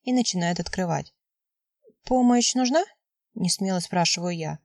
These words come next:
«Сборки стола нет. Но если накормишь ужином, не откажусь». Вот наглец. Еще и улыбается при этом. Оставляю его наедине со столом,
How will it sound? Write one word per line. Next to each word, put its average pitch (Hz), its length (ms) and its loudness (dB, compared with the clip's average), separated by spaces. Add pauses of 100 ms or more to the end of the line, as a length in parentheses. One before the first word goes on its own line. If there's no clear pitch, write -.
(600)
«Сборки 165 580 -2
стола 202 360 2
нет. 156 300 -2 (340)
Но 214 420 0
если 294 380 -2
накормишь 262 640 0
ужином, 302 560 -4
не 170 300 -2
откажусь». 262 580 0 (840)
Вот 202 300 -4
наглец. 175 520 -6 (160)
Еще 262 300 2
и - 20 4
улыбается 233 500 -2
при 160 160 -4
этом. 151 300 -6 (760)
Оставляю 208 460 0
его 196 140 -4
наедине 196 480 -2
со 226 140 -4
столом, 185 460 -2